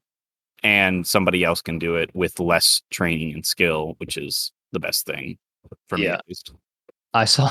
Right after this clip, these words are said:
Speaker 2: <laughs> I saw something like somebody three D printed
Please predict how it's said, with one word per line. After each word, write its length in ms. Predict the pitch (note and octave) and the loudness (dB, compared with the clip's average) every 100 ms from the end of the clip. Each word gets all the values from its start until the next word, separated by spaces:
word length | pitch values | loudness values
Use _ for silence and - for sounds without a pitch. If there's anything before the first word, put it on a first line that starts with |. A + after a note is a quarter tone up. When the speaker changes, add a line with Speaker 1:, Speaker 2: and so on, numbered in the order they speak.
| - | 2
Speaker 2:
<laughs> 140 | E3+ - | 0 4
I 120 | B2 | 2
saw 180 | D#3+ E3 | 4 2
something 400 | D#3 D3 C3+ A2+ | 4 2 2 2
like 200 | G2 F#2 | 2 0
somebody 300 | A2 G2+ G2 | 2 4 2
three 260 | - F#2+ G2 | 2 2 4
D 120 | F#2+ | 2
printed 500 | - F#2+ F#2+ G2 | 0 0 2 0